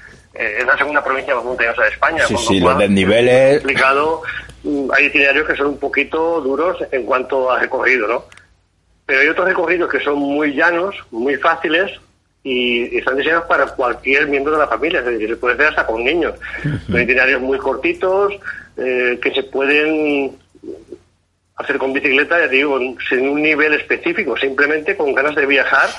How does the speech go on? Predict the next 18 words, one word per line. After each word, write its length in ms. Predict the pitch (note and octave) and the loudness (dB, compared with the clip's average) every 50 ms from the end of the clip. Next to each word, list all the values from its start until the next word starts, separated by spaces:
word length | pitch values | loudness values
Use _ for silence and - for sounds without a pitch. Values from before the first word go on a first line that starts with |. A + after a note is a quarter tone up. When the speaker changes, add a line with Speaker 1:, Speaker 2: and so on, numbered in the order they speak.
| - - - - - - _ _ | -10 -12 -12 -16 -20 -20 _ _
Speaker 1:
y 120 | C#3+ C#3 | -4 -2
saborear 520 | - - B2+ A2+ A2 A#2 G#2+ G#2+ A2 A#2+ C3 | 0 0 0 0 2 2 2 4 4 4 4
el, 320 | C#3+ D#3 D3+ C#3+ C#3 B2+ | 4 2 2 0 0 -2
el 160 | A2 A#2 A2 | -2 -4 -2
terreno 420 | - A2+ A2+ G#2 G#2+ A#2 C3 C#3+ C#3 | -2 0 0 2 2 2 2 0 0
que, 200 | D#3 D3+ C3+ - | 0 -2 -2 -2
que 80 | - B2 | -6 -8
estás 180 | - - C#3 - | -8 -8 -8 -8
pisando. 380 | - - - B2 C3+ C#3 A#2 | -6 -2 -2 -2 0 -2 -4
O 960 | - - - _ _ _ _ _ - _ _ _ _ _ _ _ _ _ _ _ | -6 -8 -14 _ _ _ _ _ -20 _ _ _ _ _ _ _ _ _ _ _
sea, 160 | A2 G#2+ A2 | -2 0 0
esa 220 | A2+ A2+ - D3+ C3+ | 0 0 -2 -2 -4
es 140 | B2+ - | -4 -4
la, 180 | D3 C#3 C3 C3+ | -4 -2 -2 0
nuestra 320 | C3+ C3+ C3 - - C#3 | 0 -2 -2 -2 0 0
idea 280 | C3 C3 C#3 C#3+ C#3+ D3+ | 0 2 4 4 4 4
era 160 | D3+ D#3 D#3+ | 4 4 4
que, 200 | D#3+ E3+ D3+ - | 2 0 -2 -2